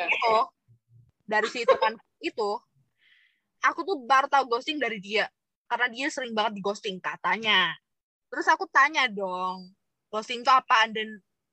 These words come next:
Speaker 2: kayak, "Eh, apa sih, nggak logik banget." Ini kata-katanya istilah ghosting, ghosting tuh ada,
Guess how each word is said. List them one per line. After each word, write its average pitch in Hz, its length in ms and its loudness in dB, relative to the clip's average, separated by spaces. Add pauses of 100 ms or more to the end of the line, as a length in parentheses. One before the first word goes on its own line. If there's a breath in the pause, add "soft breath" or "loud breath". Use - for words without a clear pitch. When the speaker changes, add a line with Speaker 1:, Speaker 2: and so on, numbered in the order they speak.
(560)
Speaker 2:
kayak, 277 240 2 (300)
"Eh, 247 140 -14 (120)
apa 226 240 -20
sih, 247 140 -20
nggak 202 140 -8
logik 202 280 -10
banget." 180 400 -6 (120)
Ini 339 140 -10
kata-katanya 254 580 -2
istilah 214 260 -6
ghosting, 196 340 -6
ghosting 208 360 -8
tuh 320 120 -20 (160)
ada, 269 240 -12